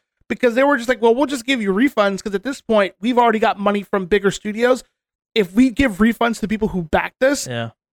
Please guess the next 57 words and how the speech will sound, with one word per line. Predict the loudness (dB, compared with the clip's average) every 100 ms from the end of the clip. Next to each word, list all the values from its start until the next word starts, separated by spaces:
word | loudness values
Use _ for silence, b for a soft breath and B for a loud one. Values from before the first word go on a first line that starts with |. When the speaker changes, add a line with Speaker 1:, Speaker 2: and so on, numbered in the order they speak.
| _
Speaker 1:
we're | 2
not | 2 2 0
taking | -2 -2 -4
a |
hit." | 0 0 0 -4 _ _ -2
And | 0
that's | 0 -2
such | -4 -4 -2
a | -6 -8
shit | -6 -6 -2 2 2 2
move | 2 2 -2
to | -6
make. | 0 2
Speaker 2:
Yep. | 2 0 _ _ _
Speaker 1:
Because | -4 0 2 2 0 -14 0
you | 4
wouldn't | 4 4 2
be | 2
able | 2
to | 0
get | 0 -2 0
those | 0 0
big | 0 -2 -2
deals | 0 0
if | 0
you | -4 -2
weren't | -2 -2
kickstarted | -4 -2 0 2 2 -2 _ _ -4
and | 2
there | 4
wasn't | 4 2 -2
interest | -4 -6
shown | -2 -2
in | -2
the | -4
first | 0 0 0
place. | -14 -12
But | -8
now | -2 -2
that | -2 -8
you | -16
have | -8 -2 0 0
it, | 0 2
all | 4
of | 4
a |
sudden, | 0 -2 -2 -8 _ _ -8
the |
people | -4 -4 0 2
who | 4
helped | 2 -2
get | -6 -6
you | -6
started | -2 0 -2 -2 -2
don't | -2 -2
mean | -6 -6
shit. | -8 -6 -2 -2